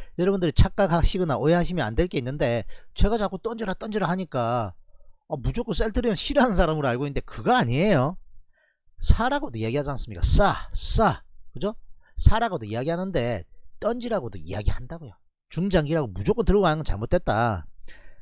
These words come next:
매도 포인트 나오면 좀 끊어가면서 가시고 다시 사놓아야 되는데, 그게 참 쉬운 거는 아닙니다. 그래서, 아, 어떻게 해야 될까? 다시 사놓을 자신 없으니까, 아, 그렇게 할 수 있는데,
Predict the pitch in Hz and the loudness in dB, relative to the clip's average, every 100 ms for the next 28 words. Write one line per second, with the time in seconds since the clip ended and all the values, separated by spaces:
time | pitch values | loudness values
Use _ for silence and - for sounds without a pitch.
0 | - _ - - - 104 113 135 196 208 | -20 _ -20 -20 -10 -4 4 8 12 10
1 | 214 175 151 135 101 - 247 254 165 151 | 10 0 -2 -4 -8 -2 0 2 0 -2
2 | - 147 - 175 170 120 180 - 202 156 | -2 0 0 -2 2 2 2 0 0 0
3 | 101 - 139 185 226 135 135 139 120 107 | 6 6 6 2 2 0 -2 -2 -4 -4
4 | 101 - - - - - - - - 147 | -8 -10 -12 -16 -18 -18 -18 -18 -14 -8
5 | - - - 180 240 185 80 117 190 214 | -6 -4 0 2 2 0 -2 -2 2 6
6 | 127 117 190 190 147 135 127 - 90 95 | 6 6 4 4 6 6 4 2 -2 -4
7 | 92 92 - 165 147 - 98 85 - 151 | -4 -4 0 2 2 0 -4 -6 -2 0
8 | 156 - 147 147 131 - 160 - 160 185 | 6 6 6 6 6 6 -2 -2 -4 2
9 | 185 120 131 95 - - - - _ - | 4 6 6 4 -4 -18 -20 -20 _ -18
10 | - 107 104 101 92 - 151 - 185 - | -10 -6 -4 -2 -6 -8 0 2 2 0
11 | 139 156 170 120 120 98 | -4 0 2 4 2 0